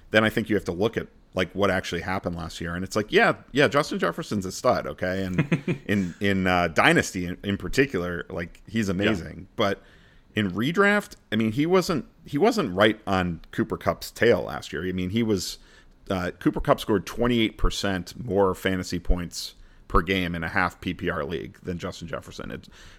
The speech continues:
Speaker 1: twenty-one point six versus sixteen point three. That's a,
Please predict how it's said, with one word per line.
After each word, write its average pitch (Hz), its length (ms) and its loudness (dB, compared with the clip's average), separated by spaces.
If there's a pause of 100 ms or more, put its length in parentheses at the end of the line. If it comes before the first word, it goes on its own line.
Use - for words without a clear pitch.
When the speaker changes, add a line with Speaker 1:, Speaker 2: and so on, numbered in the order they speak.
Speaker 1:
twenty-one 123 420 6
point 101 300 6
six - 400 0
versus 92 340 -6
sixteen - 560 -4
point 90 300 -8
three. 85 260 -4
That's 92 220 -2
a, - 40 -2